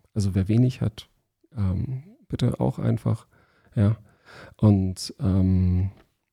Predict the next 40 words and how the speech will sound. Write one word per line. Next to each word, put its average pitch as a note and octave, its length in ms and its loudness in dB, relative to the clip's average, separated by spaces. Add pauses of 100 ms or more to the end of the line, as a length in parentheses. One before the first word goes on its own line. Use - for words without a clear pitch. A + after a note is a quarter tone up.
ja, G2+ 160 0 (500)
wer G2 120 4
mehr A2+ 300 4
hat, - 420 -10
bitte - 180 -4
mehr A2+ 360 4 (160)
geben. G#2+ 340 -2 (600)
Ähm, F#2+ 220 4
es F#2 120 -2
wird F#2+ 120 -4
hauptsächlich F#2+ 420 -4
dafür G2 260 -2
benutzt, F#2 440 -2
halt G2+ 180 -4
wieder F#2+ 160 -2
für - 140 -6
die F#2+ 100 0
nächste F#2 460 -2
Auflage F#2 720 0
halt F#2 260 -2
des B2+ 60 -8
Spiels. - 380 -6
Und G2+ 120 -2
das G#2 120 0
ist G#2+ 140 -6
jetzt G2 220 -4
schon A2 180 -2
in G2+ 140 0
einer F#2 300 2
sehr G2 200 2
guten G#2+ 320 -2
professionellen G2 920 0 (640)
Art G2 220 0
und F#2+ 160 2
Weise G#2+ 440 4
halt, G2 480 0
ähm, F#2 520 -2 (140)
gedruckt, - 460 -4 (200)
ähm, G#2+ 600 -2
produziert. - 760 -2